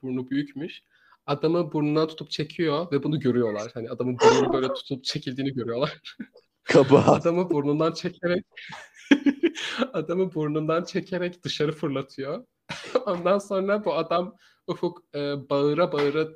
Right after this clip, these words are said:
Speaker 1: çiftlikten kaçmış ve şey, "Aman tanrım." diye bağıra bağıra kaçmış çiftlikten bu cadı avcısı.
Speaker 2: Ya sen cadı avlamamışsın, insan avlamışsın şimdiye kadar.
Speaker 1: Bu şey, Andrew Jackson'ın kendi yazışı, hani hikayeyi ve bu adam yani Amerikan başkanı oldu. Bence yani Andrew Jackson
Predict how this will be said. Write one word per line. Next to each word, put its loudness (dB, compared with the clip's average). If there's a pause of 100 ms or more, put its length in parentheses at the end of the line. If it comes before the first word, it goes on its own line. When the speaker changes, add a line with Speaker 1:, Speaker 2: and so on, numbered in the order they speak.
(120)
Speaker 1:
çiftlikten -6
kaçmış -12
ve 0
şey, -4
"Aman 2
tanrım." -2
diye -2
bağıra -2
bağıra -4 (120)
kaçmış -10
çiftlikten -16
bu -14
cadı -8
avcısı. -12 (600)
Speaker 2:
Ya 6
sen 4
cadı 8
avlamamışsın, 6
insan 2
avlamışsın 0
şimdiye -2
kadar. -6
Speaker 1:
Bu 6
şey, 2
Andrew 0
Jackson'ın -2
kendi -2
yazışı, -4
hani -6
hikayeyi -4
ve -2
bu 4
adam 4
yani 2
Amerikan -2
başkanı -2
oldu. -8
Bence 0
yani 2
Andrew 0
Jackson -4